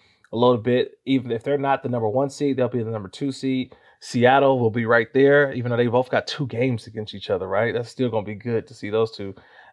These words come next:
Um, and then the Rams are still sitting right there. It's not a far-fetched to say that the Rams cannot win that division, but it's gonna be fun the way this N F C West plays out this, uh, final eight games of the season.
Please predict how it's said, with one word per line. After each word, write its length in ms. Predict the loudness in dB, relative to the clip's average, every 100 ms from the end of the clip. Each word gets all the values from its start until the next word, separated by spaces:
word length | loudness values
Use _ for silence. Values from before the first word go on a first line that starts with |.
| -4
Um, 360 | -2 0 -2 -2
and 100 | 0
then 200 | 0 0
the 80 |
Rams 420 | 2 4 2 2 -4
are 60 |
still 280 | -2 4 4
sitting 240 | 2 -4
right 220 | -4 -4 0
there. 240 | 2 2
It's 140 | 2
not 100 | 0
a 60 | 0
far-fetched 560 | 4 2 4 0 -2 -6
to 80 |
say 160 | -2 -2
that 100 | 0
the 80 | -2
Rams 360 | 0 0 -2
cannot 360 | -6 -4 -2 -2
win 140 | -2
that 120 | -4 -4
division, 460 | -6 -6 -6 -4
but 240 | 0 0 0 _ _ _
it's 180 | -4 0
gonna 160 | 4 2
be 100 | 2
fun 360 | 2 4 6
the 80 | 4
way 100 | 2
this 160 | 0 -4
N 140 | -8
F 80 | -8
C 140 | -6
West 300 | -2 0 -2
plays 300 | -2 -2 0
out 300 | 2 2 0 _ _ _
this, 220 | -6 -2
uh, 200 | 0 0
final 400 | 0 -2 0 0
eight 180 | -2 -8
games 280 | -8 -10 -10
of 60 | -12
the 60 |
season. 380 | -10 -8 -8 -10